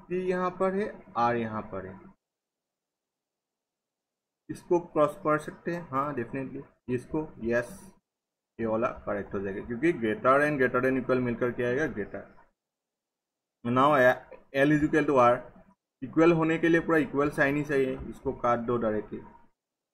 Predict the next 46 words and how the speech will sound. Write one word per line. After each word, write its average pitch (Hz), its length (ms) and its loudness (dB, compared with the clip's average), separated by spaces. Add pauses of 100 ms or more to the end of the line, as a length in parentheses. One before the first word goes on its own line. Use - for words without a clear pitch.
(140)
ये 147 180 2
equal 170 300 2
sign 190 340 0
यहाँ 139 200 4
पर 170 140 2
direct 165 280 6
equal 170 280 4
रहना 170 240 2
चाहिए, 196 280 4
नहीं 147 380 0
तो 165 100 4
ये 160 120 6
आइडारो 123 440 6
में 98 160 -4
आएगा। 92 280 -14 (1200)
ठीक 135 140 -8
है, 190 100 -6
तो 170 120 -4
अभी 123 240 4
के 135 80 0
लिए 131 140 0
काट 127 160 0 (100)
दो। - 120 -8 (2750)
एम 165 240 0
से 214 140 -2 (140)
एस 147 140 0
तक 135 160 -2
जाना 110 180 0
होगा, 95 240 -8 (240)
एम 175 220 -2
यहाँ 180 260 -2
पर 190 140 0
है, 208 80 -4 (100)
एस 110 240 -2
यहाँ 107 280 -2
पर 98 120 -6
है, 101 80 -10 (200)
Common, 147 320 0
what 160 140 0
is 180 140 -2
common? 180 320 -6
N 107 240 -2
common 101 300 -4
है, 98 60 -12 (220)
एम 135 100 -2
से 165 140 -2